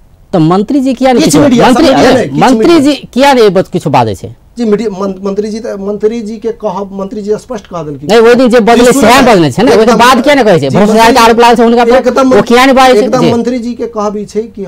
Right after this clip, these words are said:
Speaker 2: हमर अभिव्यक्ति से छानबीन समिति जे प्रदेश सरकार बनल है, उनकर छानबीन प्रक्रिया में कोनो किस्म के अवरोध, बाधा, अवरोध न होए, निष्पक्ष छानबीन होए, यथोचित सत्य तथ्य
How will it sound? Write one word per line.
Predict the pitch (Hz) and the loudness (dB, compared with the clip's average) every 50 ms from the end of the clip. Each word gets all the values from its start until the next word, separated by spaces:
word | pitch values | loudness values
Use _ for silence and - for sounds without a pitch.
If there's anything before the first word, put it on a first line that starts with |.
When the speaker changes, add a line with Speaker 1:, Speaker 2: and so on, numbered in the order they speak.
| 147 - - | -14 -14 -14
Speaker 2:
हमर | 185 185 196 226 254 | -12 -10 -8 -8 -8
अभिव्यक्ति | 233 190 165 202 185 175 175 - - - 202 190 | -8 -8 -8 -8 -8 -8 -12 -16 -14 -14 -14 -14
से | - - 214 208 202 | -8 -6 -6 -6 -6
छानबीन | - - 170 160 170 175 190 220 220 202 | -10 -16 -14 -14 -12 -10 -10 -8 -10 -10
समिति | - - 185 175 180 165 202 196 | -10 -12 -14 -14 -14 -14 -14 -14
जे | 175 180 | -14 -14
प्रदेश | 175 - 165 147 156 180 - | -14 -14 -14 -12 -12 -12 -12
सरकार | - 156 143 - 160 156 | -12 -14 -12 -12 -12 -12
बनल | 139 143 143 143 147 | -12 -12 -12 -10 -8
है, | 175 208 220 - - - - - - - - | -8 -10 -10 -12 -18 -20 -20 -20 -20 -18 -14
उनकर | 196 170 165 160 214 220 202 | -12 -12 -8 -8 -6 -8 -8
छानबीन | 202 - 190 170 175 175 180 226 233 226 | -10 -10 -12 -10 -10 -8 -8 -8 -10 -8
प्रक्रिया | - 202 - - 180 180 202 196 | -8 -10 -10 -10 -12 -12 -12 -12
में | 180 180 175 | -12 -16 -18
कोनो | - 175 180 202 220 | -18 -14 -10 -10 -10
किस्म | 208 - 196 190 - 190 180 | -8 -10 -16 -16 -14 -16 -14
के | - - | -14 -14
अवरोध, | - - 170 147 170 196 220 202 175 156 | -12 -12 -12 -10 -4 -2 -2 -2 -2 -6
बाधा, | 175 170 160 170 | -10 -8 -8 -8
अवरोध | 170 175 165 165 156 170 190 208 202 208 | -8 -8 -10 -10 -10 -4 -2 -2 -2 -2
न | 202 196 | -4 -6
होए, | 190 165 196 254 262 | -6 -4 -2 -4 -2
निष्पक्ष | 220 196 - - - - 208 - - - | -2 -4 -8 -10 -12 -14 -14 -14 -14 -20
छानबीन | - - 190 190 185 190 185 196 196 185 | -20 -18 -16 -16 -14 -14 -12 -12 -8 -8
होए, | 208 254 240 - - - - - - _ - | -8 -8 -10 -12 -20 -20 -20 -20 -20 _ -12
यथोचित | 135 139 175 180 180 208 220 226 262 254 - | -6 -4 -4 -4 -2 -2 -4 -2 -2 -6 -8
सत्य | - - - - - 262 | -8 -10 -10 -4 -4 -4
तथ्य | 254 262 247 - 247 247 247 | -2 -2 -6 -4 -4 -4 -4